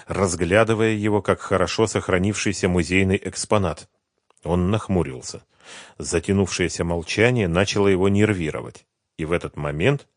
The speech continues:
Иосиф Борисович поднялся. «Мы искали вас целых три месяца», широко улыбаясь, сообщил адвокат. Вы единственный наследник Владимира Аркадьевича Глущенко. Поиски затянулись из-за того,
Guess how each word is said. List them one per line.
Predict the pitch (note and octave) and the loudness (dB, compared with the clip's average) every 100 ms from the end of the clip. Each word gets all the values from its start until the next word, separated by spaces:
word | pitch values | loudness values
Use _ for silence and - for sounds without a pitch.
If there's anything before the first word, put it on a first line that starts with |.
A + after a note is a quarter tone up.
| _ _ - | _ _ -8
Иосиф | D#2 G#2 - F2+ | -4 -2 -2 -6
Борисович | D#2 E2+ G2 - F2 - | 0 0 0 -2 -4 -4
поднялся. | - F#2+ F2 A#1+ - G1+ - _ _ _ _ - - - - - - - - | -6 -4 -6 -6 -10 -12 -18 _ _ _ _ -20 -20 -20 -20 -20 -20 -20 -12
«Мы | C#2 E2+ C#3+ | -2 4 6
искали | C#3+ - A#2+ C#3 C3 | 6 4 4 6 6
вас | C3+ A#2 | 4 2
целых | - C#3 D3 B2+ | 4 6 6 4
три | - A#2+ C3 | 2 2 4
месяца», | D3 D#3 - - F2 _ _ | 4 2 0 -8 -16 _ _
широко | - F#2+ F2 - F2 | -4 0 0 0 -2
улыбаясь, | E2 E2 F2 D#2 | -2 -2 -2 -2
сообщил | - - F2+ - F2+ D#2 | -6 -4 -4 -4 -4 -6
адвокат. | D#2+ F#2+ F#2 D2+ - _ _ _ - - - - _ | -4 -2 -2 -4 -10 _ _ _ -20 -20 -20 -20 _
Вы | - - G#2+ | -14 -2 2
единственный | C#3 B2 B2+ D3 D3 - B2+ B2+ B2 | 4 4 2 4 2 2 4 4 6
наследник | A#2 - D#3 E3 G#2 | 4 4 2 4 2
Владимира | F2 F#2+ G2+ G#2+ C3+ C3+ | 2 4 4 4 6 6
Аркадьевича | C#3 B2 A2+ - C3+ B2+ B2 A#2+ C#3+ | 4 2 2 2 2 2 0 2 0
Глущенко. | A#2 C#3 C3+ - E2+ D2 - - _ - - - | 2 2 2 2 -4 -8 -14 -20 _ -20 -10 4
Поиски | B2+ D3 - D3 | 6 6 2 -2
затянулись | A#2+ A#2 A2+ C3+ C3+ A2+ - | 0 0 2 4 4 2 0
из-за | A#2+ F#2 A2+ | -4 0 0
того, | A2 B2+ D3 F3 | 4 4 6 4